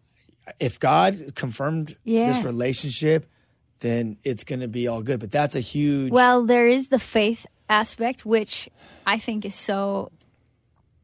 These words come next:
Speaker 2: important in marriage, no matter what. And,
Speaker 1: Absolutely.
Speaker 2: and the other part is the sex,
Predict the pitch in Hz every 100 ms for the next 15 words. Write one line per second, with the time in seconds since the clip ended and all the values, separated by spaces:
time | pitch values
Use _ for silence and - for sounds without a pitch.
0 | _ - 226 - 240 320 311 226 - 220
1 | 214 202 202 196 196 220 214 226 254 269
2 | 240 226 311 269 - 143 220 - 175 175
3 | 220 - 247 - 277 415 359 - 220 220
4 | - 202 196 226 - _ _ _ _ _
5 | _ _ _ - 247 - 269 311 -